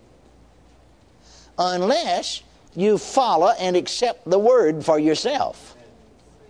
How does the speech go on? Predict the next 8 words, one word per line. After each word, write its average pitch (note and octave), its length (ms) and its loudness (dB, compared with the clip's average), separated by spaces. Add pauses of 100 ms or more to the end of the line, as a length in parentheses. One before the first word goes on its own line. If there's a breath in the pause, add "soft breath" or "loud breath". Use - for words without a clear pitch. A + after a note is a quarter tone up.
(2250 loud breath)
Faith A#3 480 -2
won't C#4 380 2
come E4 380 -2 (180 loud breath)
by F3 220 0
listening D#3 500 -2
to E3+ 160 0
cassette - 520 -2
tapes, - 460 -4